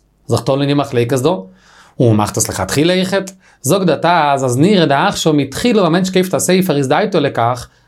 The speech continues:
אז דאס ער כל זמן שיצטרך לו, און טאמער, טאמער בעסערע, דאס פארקויפן און קויפן אנדערע. און אפילו מען געמאכט אין קלאר און ניי,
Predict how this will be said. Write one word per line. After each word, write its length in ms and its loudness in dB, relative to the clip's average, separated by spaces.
אז 120 0
דאס 160 0
ער 120 2
כל 100 2
זמן 280 2
שיצטרך 600 -2
לו, 100 2
און 220 0
טאמער, 240 2
טאמער 280 0
בעסערע, 500 2
דאס 340 0
פארקויפן 440 0
און 100 0
קויפן 300 0
אנדערע. 340 0
און 580 -6
אפילו 160 0
מען 120 0
געמאכט 260 2
אין 100 2
קלאר 140 2
און 220 -2
ניי, 200 0